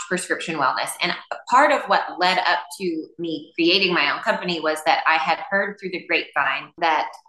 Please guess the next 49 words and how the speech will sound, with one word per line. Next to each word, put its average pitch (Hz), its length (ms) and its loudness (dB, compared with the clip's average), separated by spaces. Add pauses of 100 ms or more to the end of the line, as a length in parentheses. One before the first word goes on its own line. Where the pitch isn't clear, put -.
(140)
Kroger 185 300 0
was 175 140 -4
gonna 170 160 -6
be 156 160 -2
eliminating 165 720 0
all 160 260 4
part-time 147 460 -2
pharmacists, - 800 -12 (220)
period. - 440 0
Like, 135 200 0
you 175 180 4
were 165 60 4
either 165 320 4
gonna 156 160 0
be 147 100 -4
full-time 208 640 2 (220)
or 170 80 2
you 156 140 2
were 156 80 2
not 147 180 0
gonna 143 160 -6
work - 240 -2
there. - 100 -2 (640)
And 165 200 4
so 165 600 0 (100)
I 143 140 -4
was 143 260 -4 (180)
not 98 220 -2
gonna 165 140 2
<laughs> - 20 4
work 339 240 4
there. 170 260 2 (320)
And 196 140 0
I 202 80 4
didn't 214 200 -4
have 214 200 0
an 190 80 -4
exact 180 500 -4
timeline, 165 520 -4 (320)
but 180 100 -2
I 185 60 2
knew 185 140 0
it - 100 -4
was 156 160 -6
coming. 185 400 0
And 165 160 -2
so 165 200 4
I 170 180 4
started, 175 580 0